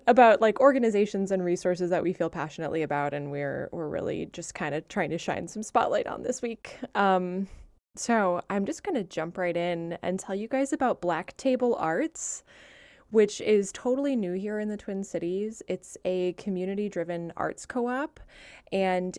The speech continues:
it is specifically to gather Black communities through arts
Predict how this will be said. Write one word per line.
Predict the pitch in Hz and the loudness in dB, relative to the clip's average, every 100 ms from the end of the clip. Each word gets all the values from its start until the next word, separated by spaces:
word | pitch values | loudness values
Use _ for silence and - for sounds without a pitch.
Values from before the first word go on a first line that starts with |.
| - | -2
it | 180 175 | 0 0
is | - 175 175 170 - | -2 0 0 -4 -10
specifically | - - 208 - 196 190 196 | -14 -8 -6 -4 -6 -4 -4
to | - | -4
gather | 190 151 156 165 | -6 -4 -4 -4
Black | 151 - | -4 -8
communities | - 180 170 160 160 165 | -8 -4 -2 -2 -4 -4
through | - 160 - | -8 -8 -2
arts | 302 180 160 - | 0 0 -4 -10